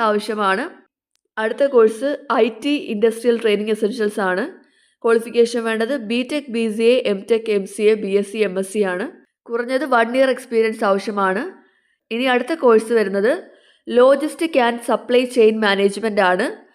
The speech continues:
ക്വാളിഫിക്കേഷൻ വേണ്ടത് മിനിമം ബാച്ചിലേഴ്സ് ഡിഗ്രി അല്ലെങ്കിൽ ബികോം അല്ലെങ്കിൽ ബി ബി എ അല്ലെങ്കിൽ ബി എസ് സി അല്ലെങ്കിൽ ബി സി എ അല്ലെങ്കിൽ ബി എ അല്ലെങ്കിൽ ബിടെക് അല്ലെങ്കിൽ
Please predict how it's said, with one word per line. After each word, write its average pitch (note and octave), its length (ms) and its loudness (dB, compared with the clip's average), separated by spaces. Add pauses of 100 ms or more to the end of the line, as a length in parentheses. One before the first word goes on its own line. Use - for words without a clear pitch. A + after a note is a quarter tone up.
(480)
ക്വാളിഫിക്കേഷൻ C4+ 640 2
വേണ്ടത് G3+ 280 2 (340)
മിനിമം C4+ 300 -4
ബാച്ചിലേഴ്സ് B3 520 2
ഡിഗ്രി G#3+ 300 -2 (300)
അല്ലെങ്കിൽ G#3+ 380 2 (240)
ബികോം A3+ 420 0 (180)
അല്ലെങ്കിൽ A3 340 0 (180)
ബി A3 80 -2 (120)
ബി A3+ 140 0
എ C#4+ 40 2 (160)
അല്ലെങ്കിൽ G#3 320 0 (140)
ബി G#3+ 80 -4 (100)
എസ് A3 140 2
സി C#4 100 -4 (160)
അല്ലെങ്കിൽ G#3+ 300 -2 (100)
ബി G#3 80 -6 (160)
സി A#3 100 -6 (100)
എ - 20 2 (140)
അല്ലെങ്കിൽ G#3 320 0 (120)
ബി G3+ 80 -4 (160)
എ - 20 4 (600)
അല്ലെങ്കിൽ B3 360 2 (120)
ബിടെക് A#3 440 -2 (160)
അല്ലെങ്കിൽ G#3 360 0